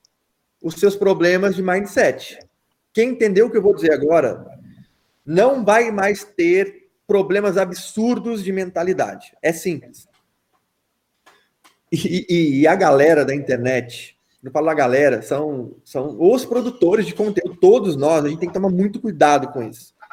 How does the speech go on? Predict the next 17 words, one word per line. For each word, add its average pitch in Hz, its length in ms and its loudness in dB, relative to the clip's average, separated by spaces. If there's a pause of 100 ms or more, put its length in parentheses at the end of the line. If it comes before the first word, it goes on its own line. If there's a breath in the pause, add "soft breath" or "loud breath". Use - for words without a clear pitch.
(220)
Porque 139 220 0
a 180 80 4
gente 196 280 0
desalinha 226 720 0
o 233 40 -4
cérebro 190 580 0
das 190 180 -4
pessoas. 120 560 -12 (800)
É, 120 580 0
quando 156 240 -4
a 160 40 2
gente 165 140 -8
tá 175 120 0
falando 160 380 0
de 143 60 -2
aposta 139 260 -6
esportiva. - 340 -12